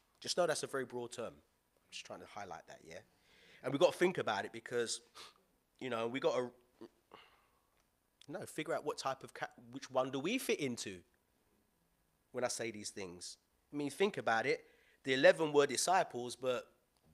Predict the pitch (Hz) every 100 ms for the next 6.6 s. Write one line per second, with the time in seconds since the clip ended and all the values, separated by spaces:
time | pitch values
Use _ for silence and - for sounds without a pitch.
0 | - 135 147 147 147 147 147 151 143 143
1 | 156 143 - 143 151 - - 101 95 82
2 | 80 - - - - 78 _ _ _ _
3 | _ _ _ _ _ _ _ 240 _ _
4 | _ _ _ _ _ _ _ _ _ _
5 | _ _ _ _ _ _ _ _ _ 123
6 | 135 143 139 139 139 131